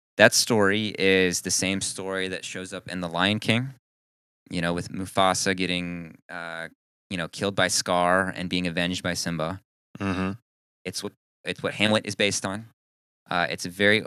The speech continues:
Speaker 1: primal archetypal story that also the Christ story is based on. And what it means is, it can mean a lot of things, but one of the meanings is Osiris represents the human soul,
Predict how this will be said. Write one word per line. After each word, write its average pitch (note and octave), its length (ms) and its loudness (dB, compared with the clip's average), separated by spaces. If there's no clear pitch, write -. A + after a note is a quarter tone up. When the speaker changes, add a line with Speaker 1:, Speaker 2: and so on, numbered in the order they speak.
Speaker 1:
primal G2+ 340 -2
archetypal F#2 460 -4
story F#2+ 400 0
that F2 80 0
also F#2+ 320 0
the F#2+ 80 -2
Christ F#2 340 2
story F2+ 300 -2
is F2 100 -4
based D#2 320 -6
on. D#2 240 -10
And F#2 500 0
what F#2 160 2
it F2+ 80 0
means G2 600 0
is, E2+ 580 -6
it - 140 -16
can G2 140 -2
mean F#2 100 0
a F2+ 60 -4
lot F2+ 160 0
of F#2 80 -4
things, F2+ 280 -8
but - 140 -16
one F2+ 140 -4
of F2 80 -4
the E2+ 80 -6
meanings E2+ 420 -6
is E2 240 -10
Osiris F#2+ 580 4
represents F#2 460 -2
the - 80 -16
human F#2+ 260 -6
soul, F#2+ 400 -2